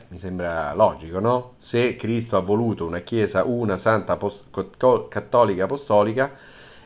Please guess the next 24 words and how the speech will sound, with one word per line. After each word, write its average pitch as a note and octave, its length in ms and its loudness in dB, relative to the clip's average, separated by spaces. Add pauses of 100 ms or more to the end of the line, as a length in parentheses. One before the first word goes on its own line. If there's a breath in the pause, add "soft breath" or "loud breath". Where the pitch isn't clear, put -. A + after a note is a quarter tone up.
(120)
eh, - 200 -4
chi C3 320 2
si, G#2 380 -4
eh, D#2+ 540 -8
comunica A#2 840 2
al F2 180 -6
di F#2+ 100 -4
fuori G2 380 6
di F2 120 -8
questo G#2+ 320 0
progetto A2 600 2
è A#2+ 180 4
ovvio F2+ 240 4
che E2 160 -2
commette E2 400 -6
peccato, D2+ 460 -6
no? F#2+ 160 -4
Perché F#2+ 320 -6
va G#2 160 2
contro A#2+ 500 0
la B2+ 80 4
volontà F2+ 640 -4 (1080 soft breath)
di G2 300 -6
Dio. G2 520 4